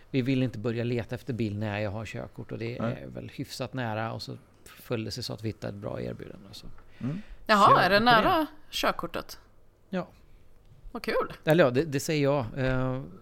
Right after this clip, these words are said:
Speaker 1: det kanske inte är upp till mig att säga det. Eh.
Speaker 3: <laughs> Okej, men du tänker ge dig på en uppkörning snart, eller?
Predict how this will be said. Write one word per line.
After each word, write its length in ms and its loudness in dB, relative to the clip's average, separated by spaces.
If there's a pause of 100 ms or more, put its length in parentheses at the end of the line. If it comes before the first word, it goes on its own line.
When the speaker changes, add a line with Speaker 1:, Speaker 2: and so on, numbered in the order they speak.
(160)
Speaker 1:
det 60 -2
kanske 160 4 (100)
inte 140 4
är 60 2
upp 80 -2
till 140 0
mig 500 2
att 100 -4
säga 280 4
det. 80 4
Eh. 360 2 (640)
Speaker 3:
<laughs> 20 -2 (1160)
Okej, 220 4
men 100 2
du 60 2
tänker 320 2
ge 180 2
dig 100 2
på 120 -2
en 220 2
uppkörning 460 0
snart, 260 -8
eller? 200 -10